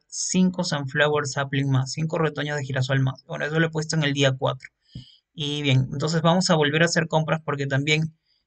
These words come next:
eh, nos han restado diecinueve aguas restantes y, bueno, generalmente por día estamos utilizando veintisiete aguas, ¿no? Nos han sobrado dos espantapájaros y estamos utilizando seis por día.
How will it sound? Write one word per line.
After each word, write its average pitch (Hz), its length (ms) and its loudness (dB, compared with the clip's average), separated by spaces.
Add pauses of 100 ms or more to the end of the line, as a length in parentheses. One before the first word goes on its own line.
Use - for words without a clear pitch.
(100)
eh, 143 240 0
nos 139 180 -2
han 165 140 4
restado 165 400 4
diecinueve 147 500 2
aguas 147 240 2
restantes 147 640 -2
y, 135 160 -2
bueno, 135 320 -8 (200)
generalmente 165 600 2
por 156 180 0
día 156 100 4
estamos 160 280 0
utilizando 156 440 0
veintisiete 139 560 0
aguas, 135 240 2
¿no? 110 100 -6 (520)
Nos 139 140 -2
han 147 100 -2
sobrado 151 440 4
dos 156 280 0
espantapájaros 139 960 -2
y 135 120 -4
estamos 147 320 -4
utilizando 139 460 0
seis 135 260 -4
por 131 220 -2
día. 131 220 0